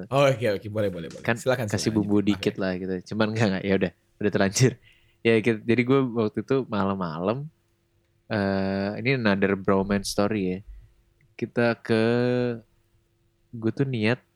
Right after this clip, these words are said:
Speaker 2: pengen jauh aja gitu, kayak ke Kuningan yuk gitu. Oke, ke Kuningan. Ini gue nggak tahu konteksnya Kuningan tuh ada apa ya.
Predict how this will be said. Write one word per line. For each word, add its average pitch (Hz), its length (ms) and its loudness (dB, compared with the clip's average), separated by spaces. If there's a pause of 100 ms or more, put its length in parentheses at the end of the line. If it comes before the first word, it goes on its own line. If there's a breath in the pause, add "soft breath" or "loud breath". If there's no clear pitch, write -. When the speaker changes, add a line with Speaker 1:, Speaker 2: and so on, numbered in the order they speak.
Speaker 2:
pengen 113 340 -4
jauh 107 220 4
aja 113 200 4
gitu, 98 380 2
kayak 92 280 -4
ke - 100 -16
Kuningan 110 400 0
yuk 127 200 4
gitu. 90 280 -4
Oke, 98 300 0
ke - 100 -14
Kuningan. 95 580 -4 (880)
Ini 131 140 4
gue 143 180 6
nggak 131 280 6
tahu 117 160 6
konteksnya 117 580 2 (420)
Kuningan 120 420 2
tuh 117 120 4
ada 110 240 6
apa 117 180 4
ya. 87 180 2